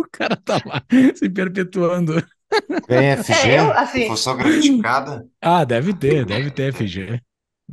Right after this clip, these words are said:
Speaker 3: É, eu, eu acho que, assim, diretor, é, escolhido pelo, pelo político, obviamente que não, mas tem di-, eleição direta pra diretor,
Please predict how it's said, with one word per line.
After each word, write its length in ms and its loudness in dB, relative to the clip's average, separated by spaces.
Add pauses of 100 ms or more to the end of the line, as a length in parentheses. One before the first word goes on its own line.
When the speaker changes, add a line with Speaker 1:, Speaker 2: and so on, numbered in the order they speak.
(160)
Speaker 3:
É, 220 2
eu, 180 4
eu 180 4
acho 320 -2
que, 160 -12 (100)
assim, 340 -8
diretor, 840 0 (280)
é, 320 -4
escolhido 800 -6 (100)
pelo, 580 -2
pelo 180 -8
político, 720 -10
obviamente 760 -2
que 80 -8
não, 300 -2
mas 180 -2
tem 300 -2
di-, 260 -4
eleição 720 -2
direta 760 -4
pra 140 -10
diretor, 720 -4